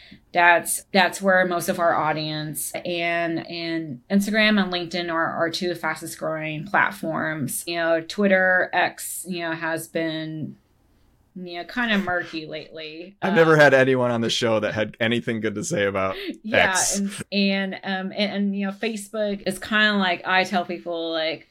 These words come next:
Speaker 1: "Oh, my, my stepkids," or something, 'cause it's, you know, it's one of those, um, platforms where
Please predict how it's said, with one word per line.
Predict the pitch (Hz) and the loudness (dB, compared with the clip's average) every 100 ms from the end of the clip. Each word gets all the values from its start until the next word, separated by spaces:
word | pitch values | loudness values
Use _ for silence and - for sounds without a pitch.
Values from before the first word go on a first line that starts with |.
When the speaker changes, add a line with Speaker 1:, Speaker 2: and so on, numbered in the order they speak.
| - | -4
Speaker 1:
"Oh, | 190 185 170 | -2 0 -2
my, | 170 170 165 139 - - | -4 -2 -2 -6 -10 -10
my | 175 | -8
stepkids," | 190 180 165 - 175 170 165 | -4 0 -2 0 0 0 -2
or | 156 143 | -4 -6
something, | 165 160 165 160 | -6 -8 -8 -8
'cause | - 160 147 147 - | -4 -2 -4 -6 0
it's, | 196 185 170 - - | 4 4 2 -8 -4
you | 190 175 | -2 0
know, | 170 170 - | -2 -4 -6
it's | - 185 - | -10 -8 -4
one | 214 | 0
of | 208 | 2
those, | 202 196 196 - - | 4 2 0 -6 -8
um, | 185 180 165 | -8 -8 -4
platforms | 180 - 190 180 175 - | -4 -4 -6 -8 -8 -8
where | 175 170 165 - | -6 -4 -6 -6